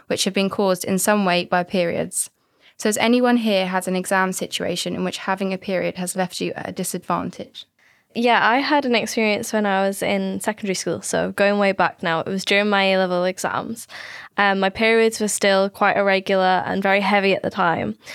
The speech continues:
Speaker 2: and I also wasn't really used to dealing with them. It was during one of the final biology exams when I just automatically just started bleeding everywhere. There was a lot of blood, um, <laughs> and I was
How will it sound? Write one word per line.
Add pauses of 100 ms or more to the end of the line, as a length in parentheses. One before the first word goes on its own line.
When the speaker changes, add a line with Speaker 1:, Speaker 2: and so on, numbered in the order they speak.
(280)
Speaker 2:
and
I
also
wasn't
really
used
to
dealing
with
them. (520)
It
was
during
one
of
the
final
biology
exams
when (120)
I
just
automatically
just (160)
started
bleeding
everywhere. (460)
There
was
a
lot
of
blood, (100)
um,
<laughs>
and
I
was